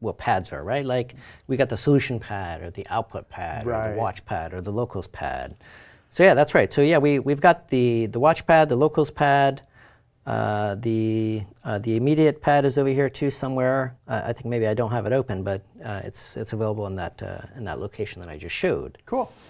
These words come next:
Speaker 1: Um, so I just showed how we can kind of inspect and edit variables. Uh, one of the, so let's say, let's say in this case, you know, I got this call to template packs, and it's calling this, uh, this method here. And let's say the,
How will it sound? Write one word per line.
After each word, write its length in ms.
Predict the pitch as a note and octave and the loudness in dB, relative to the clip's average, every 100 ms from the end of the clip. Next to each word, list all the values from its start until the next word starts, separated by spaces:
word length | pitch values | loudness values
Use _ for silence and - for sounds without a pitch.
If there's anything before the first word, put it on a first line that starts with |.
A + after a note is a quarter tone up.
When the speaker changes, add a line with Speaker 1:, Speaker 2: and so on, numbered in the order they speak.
| - - - _ _ | -18 -16 -16 _ _
Speaker 1:
Um, 200 | A2+ G#2+ | -2 -2
so 120 | G#2+ C#3+ | 0 0
I 40 | |
just 200 | D3 F#3 | 2 2
showed 240 | - F3+ | 2 2
how 120 | E3+ D#3+ | 4 4
we 80 | |
can 200 | D3+ D3 C3 | 4 -2 -4
kind 140 | C#3+ | -6
of 60 | A#2 | -6
inspect 560 | A2 - D3 C#3 - | -6 -4 -2 -2 -4
and 100 | G#2+ G2+ | -10 -4
edit 260 | C3 B2 | -2 -2
variables. 720 | B2+ C#3 C3+ C3+ C3 B2+ - - _ - - _ _ _ | 0 2 4 4 4 2 -8 -20 _ -20 -20 _ _ _
Uh, 200 | - A2 | -2 -2
one 160 | A2+ E3+ | 0 0
of 80 | D#3 | 2
the, 400 | C3 A#2 A2 G2 - | 2 2 0 -4 -8
so 160 | - | 0
let's 220 | F3+ E4+ | 2 4
say, 120 | - F3 | 2 2
let's 200 | F#3+ - | 2 2
say 80 | |
in 80 | F3 | 4
this 160 | D#3 E3+ | 2 -2
case, 420 | - A#2 G#2 - | 0 2 2 -2
you 60 | C3 | -4
know, 80 | B2 | 0
I 80 | |
got 200 | A#2+ D#3+ | 0 0
this 140 | - E3 | -2 -6
call 300 | - C#3+ C3 | 4 6 6
to 100 | A#2+ | 0
template 380 | - C#3 G#2 - | -4 -4 -4 -6
packs, 400 | G#2 F#2+ F#2+ - | -4 -4 -4 -8
and 80 | |
it's 120 | F#2+ - | -10 -8
calling 320 | C3+ B2 A2 | -4 -4 -4
this, 360 | G#2+ - - - _ - - _ | -6 -8 -16 -20 _ -20 -20 _
uh, 80 | G#2+ | -8
this 240 | G2+ F#2+ | -6 -6
method 300 | B2 A#2 F#2 | -4 -4 -6
here. 240 | - F2+ F2 | -8 -6 -6
And 240 | G2+ G2+ G2+ - | -6 -12 -16 -8
let's 180 | D#3 D#3 | -6 0
say 240 | D#3+ C3+ | 0 2
the, 600 | A2+ A2+ A#2+ A2 A2 G#2+ | -2 -4 -4 -2 -4 -8